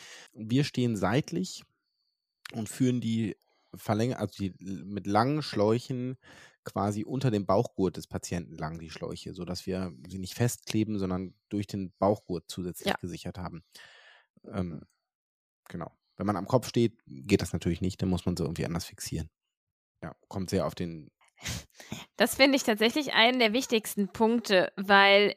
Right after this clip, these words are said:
Speaker 3: die PatientInnen ja häufig auch recht gut eingepackt und abgedeckt sind und man da häufig nicht mehr so ganz gut drankommt. Und ich habe mir schon auch angewöhnt, bevor die abdecken, noch einmal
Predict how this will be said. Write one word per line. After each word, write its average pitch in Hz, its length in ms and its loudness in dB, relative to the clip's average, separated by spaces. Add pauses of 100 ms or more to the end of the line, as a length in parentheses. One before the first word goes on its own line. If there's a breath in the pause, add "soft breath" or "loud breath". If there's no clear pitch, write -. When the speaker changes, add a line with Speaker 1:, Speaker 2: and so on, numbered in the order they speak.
(140)
Speaker 3:
die 226 200 -4
PatientInnen 226 760 0
ja 196 200 6
häufig 220 580 6 (120)
auch 214 260 6
recht 202 360 0
gut 233 380 -4
eingepackt 233 920 4
und 208 220 2
abgedeckt - 680 0
sind 190 400 0 (420 loud breath)
und 226 180 4
man 208 200 6
da 202 120 6
häufig 214 360 6
nicht 247 200 0
mehr 294 160 2
so 254 120 0
ganz 240 320 6
gut 214 260 -2
drankommt. 226 640 4 (420 loud breath)
Und 226 480 4 (260 loud breath)
ich - 80 -8
habe 226 120 4
mir 240 100 6
schon 254 180 6
auch 294 140 6
angewöhnt, 254 640 4
bevor 233 320 4
die 247 120 2
abdecken, 247 520 2
noch 220 200 2
einmal 240 500 4